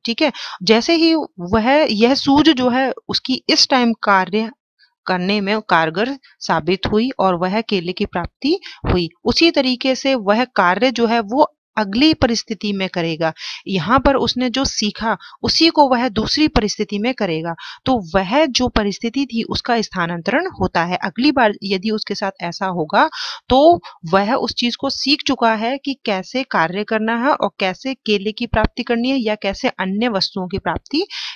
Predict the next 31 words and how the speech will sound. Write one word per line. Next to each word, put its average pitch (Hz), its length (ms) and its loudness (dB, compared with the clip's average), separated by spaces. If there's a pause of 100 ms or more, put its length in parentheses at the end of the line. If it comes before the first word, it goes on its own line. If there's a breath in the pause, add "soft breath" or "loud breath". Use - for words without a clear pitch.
करनी 170 380 0
है। 156 200 -8 (320 loud breath)
नेक्स्ट 202 400 0
है 269 320 -2 (1200 soft breath)
जो 233 180 0
सूझ 302 380 2
सिद्धांत 208 560 2
है 208 320 0 (240 loud breath)
वह 214 320 0
उसकी - 380 -6
शैक्षणिक 262 580 -4
उपयोगिता, - 640 -4
उपयोगिता 208 560 -2 (100)
क्या 180 160 -2
है, 160 220 -8 (380 loud breath)
यानी 180 300 -4
कि 254 300 -6 (160 soft breath)
सूझ 226 300 0
और 262 80 2
अंतर्दृष्टि 220 560 -2
का 269 120 -4
सिद्धांत 196 500 -4
जो 247 160 -2
है 214 140 -2
उसका - 340 -4
शिक्षा 254 360 -2
में 285 140 -4
किस 339 260 -2
तरीके 247 300 -2
से 220 160 0
प्रयोग 214 540 0